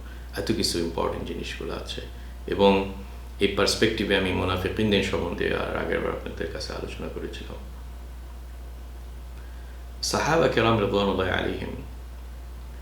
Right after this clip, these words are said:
এটা খুবই ইম্পর্টেন্ট যে তাদের অ্যাপ্রোচ টুয়ার্ডস কোরআন কী ছিল, এটা জানা কিন্তু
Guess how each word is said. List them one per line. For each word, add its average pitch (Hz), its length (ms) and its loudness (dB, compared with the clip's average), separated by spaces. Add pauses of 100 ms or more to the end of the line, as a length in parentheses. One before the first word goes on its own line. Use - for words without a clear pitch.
(280)
এটা - 240 -4
খুবই 135 220 4
ইম্পর্টেন্ট 110 520 6
যে 104 120 2
তাদের 113 560 4 (1600)
অ্যাপ্রোচ - 680 4
টুয়ার্ডস 95 300 4
কোরআন 90 560 2 (460)
কী 127 140 6
ছিল, - 280 2 (1120)
এটা 113 200 2
জানা 110 280 4
কিন্তু 110 580 0